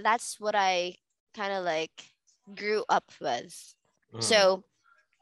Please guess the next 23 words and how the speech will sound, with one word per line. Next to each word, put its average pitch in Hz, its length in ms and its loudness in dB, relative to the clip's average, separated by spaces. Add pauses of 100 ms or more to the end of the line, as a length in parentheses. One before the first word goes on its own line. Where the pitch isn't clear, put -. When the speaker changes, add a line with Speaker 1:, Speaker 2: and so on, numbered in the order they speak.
(600)
Speaker 1:
if, - 240 -6
if 220 180 2
it's 220 260 2
for - 280 -4
you 208 180 0
guys, 202 280 4
it 196 100 2
was 185 200 0
immigration. 180 640 -6
For 180 140 0
me, 185 200 2
it 180 80 4
was, 170 400 0 (380)
um, 165 340 -2
growing 180 340 4
up 165 200 2 (280)
without 170 440 4
my 175 140 -6
mom 190 540 4
so 180 160 -6
she 160 220 -10
could, 165 260 -10
like, 165 320 0